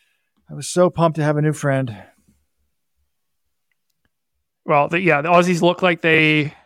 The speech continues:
Speaker 2: could have a good one there. We'll be monitoring his progress for sure, 'cause there's nothing the message board loves more than a teen phenom. So remember the name Cameron Myers.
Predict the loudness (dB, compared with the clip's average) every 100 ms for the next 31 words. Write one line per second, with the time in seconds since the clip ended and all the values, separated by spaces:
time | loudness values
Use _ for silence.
0 | _ _ _ _ -4 0 2 2 0 0
1 | -2 -2 -4 -4 -4 -4 -6 -6 -4 -2
2 | -2 -6 -10 -8 -4 -4 -4 -8 -8 -14
3 | -12 -8 -6 -6 -2 0 4 2 2 0
4 | 0 0 -2 -6 -8 -6 -4 -2 -2 -4
5 | -8 -8 -10 -14 -14 -16 -14 -14 -14 -16
6 | -18 _ _ -16 -8 -6 -8 _ -20 -20
7 | -20 -20 _ _ _ _ _ _ _ _
8 | -8 -2 0 0 0 0 -2 -4 -8 -10
9 | -8 -10 -10 -12 -14 -18 -20